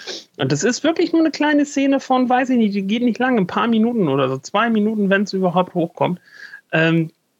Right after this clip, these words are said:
aber das, finde ich, macht auch schon super viel in, äh, <clears throat> an, an diesem Film eigentlich auch komplett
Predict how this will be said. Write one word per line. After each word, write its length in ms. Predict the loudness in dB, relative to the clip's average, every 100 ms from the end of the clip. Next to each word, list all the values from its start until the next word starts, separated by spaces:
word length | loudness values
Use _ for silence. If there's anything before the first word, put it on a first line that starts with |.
| _ _
aber 140 | -4 -2
das, 180 | -2 -2
finde 200 | -2 0
ich, 100 | -2
macht 280 | -4 -4
auch 160 | 0 0
schon 280 | 0 0 0
super 680 | 0 -4 -2 -2 0 -2 -2
viel 720 | -6 -8 0 2 4 2 -2 _ _ _ _ _ _
in, 180 | -4 -2
äh, 420 | 0 2 4 2 -2
<clears throat> 60 | -4
an, 520 | 2 2 2 -2 -4
an 360 | -4 -2 0 2
diesem 240 | 4 4
Film 440 | 0 0 2 2 0
eigentlich 400 | -2 0 -2 -4
auch 160 | -10 -6
komplett 360 | -6 -4 -8